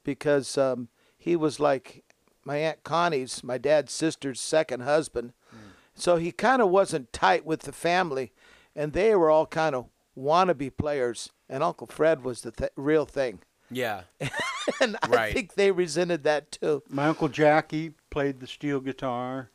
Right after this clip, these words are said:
Speaker 2: Wow.
Speaker 3: My Uncle Pete played the bass and the
Speaker 2: Yep.
Speaker 3: guitar. And, uh,
Speaker 2: Yeah.
Speaker 3: he was the first person we ever really saw play guitar up close was my Uncle Pete.
Speaker 2: Wow. How many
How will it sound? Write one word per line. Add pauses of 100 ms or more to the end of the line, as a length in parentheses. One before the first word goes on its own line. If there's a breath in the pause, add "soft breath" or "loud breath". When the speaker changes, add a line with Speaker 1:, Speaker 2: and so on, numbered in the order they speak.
Speaker 2:
Wow.
Speaker 3:
My
Uncle
Pete (180)
played
the
bass
and
the
Speaker 2:
Yep.
Speaker 3:
guitar. (800 soft breath)
And,
uh,
Speaker 2:
Yeah. (200)
Speaker 3:
he
was
the
first
person
we (560 soft breath)
ever
really
saw
play
guitar
up
close
was
my
Uncle
Pete.
Speaker 2:
Wow.
How
many